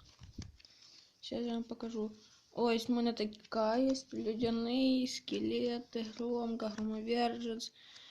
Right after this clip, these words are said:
Хижина, скелети, скелети, гобліни, спарки. Ну, це ще не всі. Але в мене ось такі вони є. Це ще, може, в когось вона вже є. Якщо в когось вже така карточка є, ставте лайки.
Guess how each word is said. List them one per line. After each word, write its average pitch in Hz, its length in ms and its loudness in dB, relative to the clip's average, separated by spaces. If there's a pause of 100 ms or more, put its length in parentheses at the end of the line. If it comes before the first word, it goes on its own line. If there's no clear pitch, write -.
(520)
Хижина, 269 880 8
скелети, 262 840 0
скелети, 254 680 2
гобліни, 247 540 2
спарки. 254 500 0
Ну, 269 100 4
це 294 180 6
ще 294 180 4
не 285 120 4
всі. 381 520 6 (1400)
Але 269 140 4
в 262 40 8
мене 262 260 8
ось 254 200 2
такі 254 340 -2
вони 240 260 0
є. 214 480 0 (1120)
Це 269 180 4
ще, 262 260 2 (100)
може, 277 340 4
в 254 80 -4
когось 262 260 6
вона 247 200 6
вже 226 200 2
є. 262 400 2 (220)
Якщо 226 380 4
в 269 80 -2
когось 247 300 -2
вже 233 180 2
така 233 300 -2
карточка 240 420 -2
є, 254 60 4
ставте 233 360 -2
лайки. 196 480 0